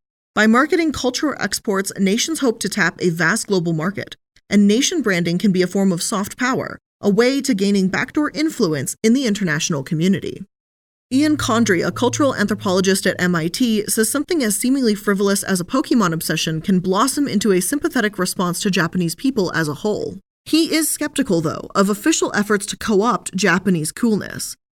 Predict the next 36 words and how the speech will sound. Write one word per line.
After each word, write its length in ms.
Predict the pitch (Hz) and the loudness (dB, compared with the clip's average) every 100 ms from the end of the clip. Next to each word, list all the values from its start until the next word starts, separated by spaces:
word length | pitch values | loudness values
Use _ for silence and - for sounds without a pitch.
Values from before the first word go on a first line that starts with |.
| - | -4
The 80 | - | -2
forefront 420 | 311 392 440 403 | 0 0 2 2
of 80 | 262 | 2
Japanese 500 | 226 233 240 214 202 | 2 2 2 2 0
popular 460 | - 185 226 180 | -4 -4 0 0
culture 420 | 165 - 302 269 254 | -2 -2 0 2 0
tends 320 | - 262 311 | 0 -4 0
to 100 | - | 0
be 180 | 302 - | 0 2
edgy 260 | 196 202 196 | 0 2 2
and 60 | |
off-color, 600 | 156 139 - 233 - - _ - - | 0 -4 -4 -4 -4 -12 _ -20 -6
so 300 | - 277 262 | 2 2 2
there 220 | 226 277 | 0 2
is 180 | 330 277 | 2 0
a 60 | 240 | 0
likely 440 | 214 254 285 302 | 0 -2 0 -2
a 80 | 196 | 0
limit 340 | 208 214 220 | 2 2 2
to 80 | 220 | -2
the 100 | 202 | -4
kinds 340 | - 277 330 | -2 0 0
of 80 | 330 | 0
things 240 | - 180 180 | 0 -2 -2
that 140 | 185 | -2
Japan's 560 | 175 - 247 254 247 233 | -4 -4 -2 0 0 -2
perennially 600 | - 202 208 254 233 226 | -4 -2 0 2 2 0
conservative 600 | 208 202 175 196 233 262 | 0 -2 0 -2 0 -2
government 420 | 208 269 214 160 - | 0 0 0 -2 -2
is 120 | 196 | 0
willing 280 | 185 185 220 | 0 2 2
to 100 | 285 | 2
support 320 | 285 202 151 | -2 -2 -4
publicly, 440 | - 214 185 151 135 | -2 0 0 -2 -4
he 120 | 147 | -4
says. 480 | - - - - | -6 -6 -8 -10